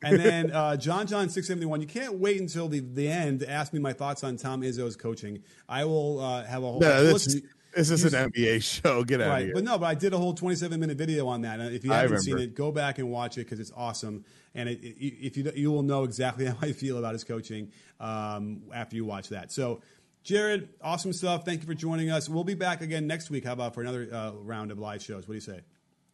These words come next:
Speaker 2: Hell, it's just do one Saturday night. Let's just keep doing these live shows, but I don't have to do a Celtics
Speaker 1: I, I
Speaker 2: game.
Speaker 1: think I got something to do on Saturday too.
Speaker 2: Eh, I don't, I don't live my life anymore.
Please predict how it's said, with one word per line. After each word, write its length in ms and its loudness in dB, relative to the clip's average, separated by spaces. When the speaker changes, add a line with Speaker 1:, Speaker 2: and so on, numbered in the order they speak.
Speaker 2:
Hell, 280 0
it's 120 -6
just 140 -4
do 80 -4
one 140 -2
Saturday 300 0
night. 120 0
Let's 140 -6
just 120 -10
keep 160 -6
doing 200 -4
these 160 -6
live 200 -4
shows, 280 -10
but 100 -10
I 60 -8
don't 120 -10
have 60 -12
to 100 -12
do 140 -10
a 40 -10
Celtics 340 -6
Speaker 1:
I, 20 -6
I 40 -6
Speaker 2:
game. 100 -2
Speaker 1:
think 120 0
I 60 -4
got 160 -6
something 200 -4
to 60 -6
do 60 -2
on 80 -2
Saturday 380 -4
too. 300 -8
Speaker 2:
Eh, 160 4
I 120 0
don't, 240 4
I 60 0
don't 100 4
live 120 0
my 80 -2
life 260 -4
anymore. 420 -2